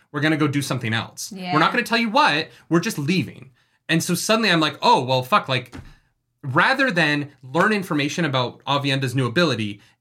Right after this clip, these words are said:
Speaker 1: and then get to see what the consequences of that are and how they play out, we learn that Aviendha has this ability, and now Aviendha is gone. She's off the board again.
Speaker 2: Yeah.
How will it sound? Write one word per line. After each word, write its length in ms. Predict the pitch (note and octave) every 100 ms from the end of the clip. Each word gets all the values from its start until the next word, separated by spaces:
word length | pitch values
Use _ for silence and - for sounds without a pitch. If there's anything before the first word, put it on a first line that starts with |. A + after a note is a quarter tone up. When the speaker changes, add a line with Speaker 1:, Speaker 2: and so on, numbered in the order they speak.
| -
Speaker 1:
and 300 | E3 E3 C#3+
then 280 | E3 F#3+ A3
get 200 | G#3 G#3
to 140 | G#3
see 300 | - - F3+
what 280 | C3+ D3 -
the 60 | E3+
consequences 680 | - A#3+ C#4 - D#3+ C3+ C#3
of 120 | C3
that 140 | B2
are 180 | A#2 A#2+ B2+
and 120 | B2
how 180 | D#3 F3
they 100 | E3+
play 300 | - D3+ E3
out, 320 | E3 A2+ - - - _ - B2
we 160 | D#3
learn 320 | D3 B2+ F#3 G#3+
that 100 | F#3+
Aviendha 260 | E3+ F3
has 160 | E3 D3
this 100 | C#3
ability, 460 | C3+ A3 E3+ D3+ - C#3
and 80 |
now 140 | C#3 -
Aviendha 420 | D#3+ G#3+ A3 -
is 140 | C#3+ A#2
gone. 360 | A#2 G#2+ - - - - _
She's 200 | - D3
off 160 | D#3+ D#3
the 80 |
board 200 | B2+ A#2
again. 360 | F#2 F#2 - G#2+
Speaker 2:
Yeah. 360 | G#3+ G3+ F#3 F#3